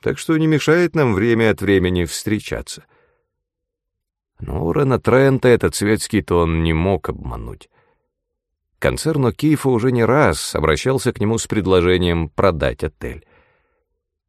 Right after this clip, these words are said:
"Стервятники уже залетали", подумал Трент.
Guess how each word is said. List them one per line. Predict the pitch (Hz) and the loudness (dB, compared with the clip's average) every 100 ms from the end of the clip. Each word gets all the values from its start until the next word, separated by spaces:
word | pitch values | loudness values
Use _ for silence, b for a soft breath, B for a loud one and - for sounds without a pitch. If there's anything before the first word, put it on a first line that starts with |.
| _ | _
"Стервятники | - - 107 104 110 101 98 - | -12 -6 -2 0 -2 -2 -4 0
уже | 92 87 95 | 0 2 0
залетали", | 82 76 69 - 107 85 60 - - | 0 -2 -2 -2 0 0 -2 -8 -4
подумал | 71 60 58 - | -4 -4 -8 -10
Трент. | - - 64 - | -12 -12 -14 -18